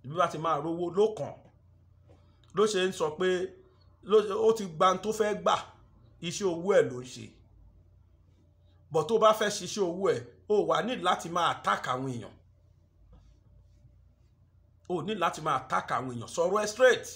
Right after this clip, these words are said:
Defend the paymaster straight. And I know one thing. There is a law tó ń pè ní law of karma. What goes up must come down. Ọlọ́run ẹ̀san ni o. Quran náà sọ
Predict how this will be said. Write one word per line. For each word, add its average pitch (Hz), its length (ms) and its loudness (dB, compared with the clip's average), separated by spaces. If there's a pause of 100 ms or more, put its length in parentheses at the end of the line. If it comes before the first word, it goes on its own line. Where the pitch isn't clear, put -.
(1120)
Defend 196 400 2
the 202 80 -4
paymaster 202 600 2
straight. - 400 2 (1300)
And 240 200 4
I 254 80 4
know 277 200 0
one 247 240 -2
thing. 185 320 -6 (720)
There 208 300 4
is 202 160 -2
a 202 100 2
law 202 280 2 (100)
tó 220 140 0
ń 247 80 -8
pè 233 120 6
ní 165 100 -4
law 185 200 4
of - 140 -2
karma. 143 320 0 (340)
What 185 320 -4
goes 208 220 -2
up 180 240 -4
must 131 220 -10
come 139 180 -8
down. 110 220 -8 (1040)
Ọlọ́run 175 420 -2
ẹ̀san 151 260 -4
ni 156 100 -8
o. 135 220 -6 (640)
Quran 156 300 0
náà 156 160 -4
sọ 123 160 -10